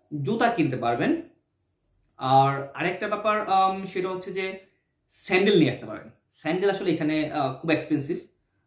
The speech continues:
আম, আপনারা মোটামুটি চামড়ার স্যান্ডেল, রাফ ইউজ করার জন্য, সামারে ইউজ করার জন্য স্যান্ডেল নিয়ে আসতে পারেন, যারা সামারে আসবেন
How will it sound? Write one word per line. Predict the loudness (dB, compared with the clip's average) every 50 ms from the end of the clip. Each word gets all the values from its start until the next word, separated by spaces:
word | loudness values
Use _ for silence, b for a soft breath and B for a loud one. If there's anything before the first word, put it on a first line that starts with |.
| _
আম, | -8 -6 -4 -2 0 0 0 0 0 2
আপনারা | 0 0 0 2 2 2 2
মোটামুটি | 2 2 0 0 -2 0 2 2 0 0 0
চামড়ার | 0 0 2 4 4 4
স্যান্ডেল, | 2 0 -2 -2 -2 0
রাফ | 0 0 2 2 2
ইউজ | 2 0 0
করার | -2 -2 -2
জন্য, | -2 -2
সামারে | 0 0 2 2 4 6 6
ইউজ | 6 6 4 2
করার | -4 -6 -6 -4
জন্য | -4 -6 -8
স্যান্ডেল | -8 -10 -10 -8 -8
নিয়ে | -6 -6 -8
আসতে | -8 -8
পারেন, | -8 -6
যারা | -6 -8 -8
সামারে | -8 -6 -4 0 2 2
আসবেন | 2 2 0 -4 -6 -8 -8 -8